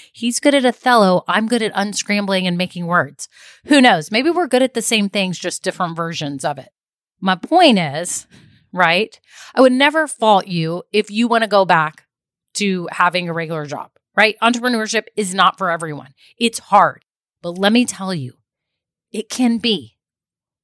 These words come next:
one of the most rewarding and awesome things in your entire life, besides maybe,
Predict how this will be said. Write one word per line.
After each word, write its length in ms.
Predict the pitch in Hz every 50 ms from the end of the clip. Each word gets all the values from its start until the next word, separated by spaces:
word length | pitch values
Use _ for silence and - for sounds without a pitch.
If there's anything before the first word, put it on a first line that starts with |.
| _ -
one 260 | 185 185 196 208 214
of 160 | 240 247 247
the 80 | 311 311
most 640 | 285 269 240 190 156 151 - - - - - - _ _ _ _ _ -
rewarding 1000 | 196 196 208 226 214 208 202 190 190 190 214 220 220 240 240 254 254 254 262 269 - _ -
and 160 | 226 208 - - -
awesome 360 | 233 214 220 220 - 240 226
things 260 | 226 233 220 226 214 214
in 80 | 196
your 140 | 196 196 190
entire 420 | 180 180 - - 202 220 226 233
life, 260 | 214 196 170 170 160 -
besides 400 | 175 - - 190 185 180 - 196
maybe, 380 | 190 185 185 190 180 175 165